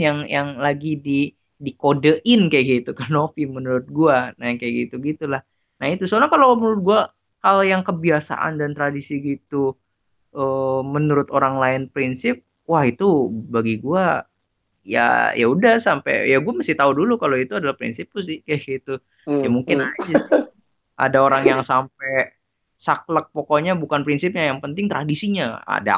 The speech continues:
Speaker 1: aja sih yang kayak gitu, yang penting
Speaker 2: Karena
Speaker 1: tradisinya.
Speaker 2: pri-,
Speaker 1: Kenapa
Speaker 2: tradisinya itu
Speaker 1: begitu?
Speaker 2: jadi prinsip dia. <laughs>
Speaker 1: Iya, kenapa begitu? Ya nggak tahu, pokoknya begini. Nah,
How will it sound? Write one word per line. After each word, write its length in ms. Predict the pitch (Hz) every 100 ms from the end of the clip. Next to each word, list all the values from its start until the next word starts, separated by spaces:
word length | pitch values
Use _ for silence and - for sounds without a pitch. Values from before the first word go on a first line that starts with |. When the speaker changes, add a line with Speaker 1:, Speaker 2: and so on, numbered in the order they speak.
| 101
Speaker 1:
aja 100 | 139 160
sih 100 | 160 143
yang 100 | 123
kayak 120 | 117 110
gitu, 120 | 139 143
yang 100 | 117
penting 200 | 120 175 147 131
Speaker 2:
Karena 160 | 143 196
Speaker 1:
tradisinya. 80 | 202
Speaker 2:
pri-, 240 | 185 165 135
Speaker 1:
Kenapa 140 | 123
Speaker 2:
tradisinya 540 | 156 156 151 151 151 139
itu 80 | 160
Speaker 1:
begitu? 80 | 180
Speaker 2:
jadi 100 | 151
prinsip 280 | 170 156 160
dia. 280 | 165 196 175 - -
<laughs> 160 | - - - - 254
Speaker 1:
Iya, 160 | 285 247 247 226
kenapa 280 | 196 220 240 214
begitu? 220 | 202 208 202
Ya 40 | 190
nggak 160 | 208
tahu, 120 | - 403
pokoknya 280 | 349 233 285 226
begini. 260 | 226 262 240
Nah, 100 | 110